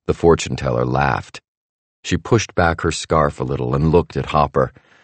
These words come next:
"The past, the present, the future. All ways, all paths are open to me."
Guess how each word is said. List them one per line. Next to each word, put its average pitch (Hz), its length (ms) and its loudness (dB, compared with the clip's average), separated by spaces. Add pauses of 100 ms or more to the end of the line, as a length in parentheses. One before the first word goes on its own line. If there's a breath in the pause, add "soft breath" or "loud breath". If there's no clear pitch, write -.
(720 soft breath)
"The 131 140 2
past, 156 800 0 (240 loud breath)
the 156 140 4
present, 160 760 2 (220 loud breath)
the 160 100 6
future. 143 880 2 (560)
All 196 420 6
ways, 175 680 4 (260 loud breath)
all 190 380 6
paths 170 680 0
are 127 200 4 (100)
open 156 520 4
to 120 200 2
me." 127 640 4